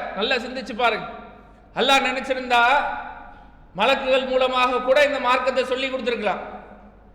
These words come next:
அப்படிதானே? அல்லாஹ் நாடி இருந்தால் எல்லாம் அவனுக்கு சாத்தியம்தான், நம்முடைய உள்ளத்துல கூட போட்டிருக்கலாம். ஆனா அல்லாஹ் என்ன பண்றான்? மனிதர்கள்ல ஒரு தூதரை தேர்வு செய்து, அந்த தூதரின் வழியாக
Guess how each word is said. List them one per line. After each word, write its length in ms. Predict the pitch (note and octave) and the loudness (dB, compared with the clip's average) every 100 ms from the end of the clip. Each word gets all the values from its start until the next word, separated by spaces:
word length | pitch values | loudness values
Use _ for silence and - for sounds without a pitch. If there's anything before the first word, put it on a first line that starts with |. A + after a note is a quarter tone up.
| - | -10
அப்படிதானே? 380 | A#3 C4 B3+ A3 D3+ - - - - - - | -4 0 2 0 -4 -12 -16 -20 -20 -20 -8
அல்லாஹ் 240 | F#3 C4+ C4+ | 0 4 4
நாடி 240 | B3+ B3+ | 2 2
இருந்தால் 260 | B3 C4+ C#4 | 0 2 2
எல்லாம் 300 | B3+ C#4 C#4 | 2 4 4
அவனுக்கு 480 | C4 B3+ B3 B3 A3+ | 4 0 0 0 2
சாத்தியம்தான், 540 | B3+ B3+ B3+ A#3+ F#3+ - - - - - - | 0 0 0 0 -2 -6 -14 -18 -20 -20 -10
நம்முடைய 300 | G3 B3+ A#3+ | -6 -2 0
உள்ளத்துல 360 | C4 C#4 C4+ C4 | 0 2 2 2
கூட 140 | C#4 | 2
போட்டிருக்கலாம். 560 | C4+ B3+ A#3+ A3 G3+ - - - - - - - - - - - | 4 2 0 0 -2 -2 -10 -14 -18 -20 -20 -20 -20 -20 -20 -4
ஆனா 180 | A3+ C4 | 0 2
அல்லாஹ் 240 | C4+ C4+ | 4 4
என்ன 60 | C4+ | 2
பண்றான்? 680 | C4+ C4 B3+ A3 - - - - - - - - - | 0 2 2 2 -2 -8 -12 -16 -18 -20 -20 -20 -8
மனிதர்கள்ல 720 | F#3+ C4+ C#4 C#4 C4+ C4+ C4+ C4+ | -4 -2 2 4 4 2 4 4
ஒரு 200 | B3+ G#3 | 4 0
தூதரை 520 | C4+ C#4+ C#4 C4+ C4 | -4 2 6 6 4
தேர்வு 340 | B3+ C4 C4+ B3+ | 4 4 4 2
செய்து, 600 | B3 A3+ G#3+ - - - - - - - - - - - - - | 0 0 0 -6 -10 -16 -20 -20 -20 -20 -20 -20 -20 -20 -10 -4
அந்த 260 | B3 C4 | 0 2
தூதரின் 560 | G#3+ C#4 D4 D4 D4 C#4+ | 0 -4 2 4 4 4
வழியாக 840 | B3+ C4+ C#4+ C#4+ C#4+ C#4 C4 A#3 | 2 2 4 6 6 6 4 2